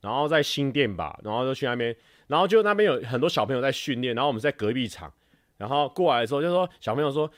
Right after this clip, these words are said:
：“哎，蔡哥，我可以跟你合照吗？”以前会觉得很新奇，我现在都讲real，讲真的。以前看到小朋友支持我们，想：“哎，哎，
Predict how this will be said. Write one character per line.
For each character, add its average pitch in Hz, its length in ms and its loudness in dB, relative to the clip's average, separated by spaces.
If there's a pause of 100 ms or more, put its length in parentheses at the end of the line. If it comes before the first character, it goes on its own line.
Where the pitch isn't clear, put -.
(120)
：“哎， 269 160 -4
蔡 262 160 -2
哥， 247 120 6
我 180 40 4
可 196 80 6
以 175 40 2
跟 180 120 2
你 143 60 0
合 117 180 2
照 131 220 4
吗？” 98 300 -2 (320)
以 160 140 0
前 147 200 2
会 196 120 4
觉 165 140 2
得 143 60 6
很 110 100 2
新 143 240 -2
奇， 82 340 -6 (320)
我 120 140 2
现 180 160 2
在 196 60 2
都 196 80 0
讲 98 160 -4 (100)
real， 131 380 -6
讲 95 200 -10
真 123 300 -6
的。 95 160 -10 (300)
以 127 100 -4
前 143 160 0
看 185 140 0
到 190 40 4
小 131 200 2
朋 147 80 2
友 151 120 2
支 160 160 -6
持 147 160 -8
我 117 80 0
们， 98 140 -6
想 143 160 -12 (120)
：“哎， 220 120 -8 (240)
哎， - 160 -14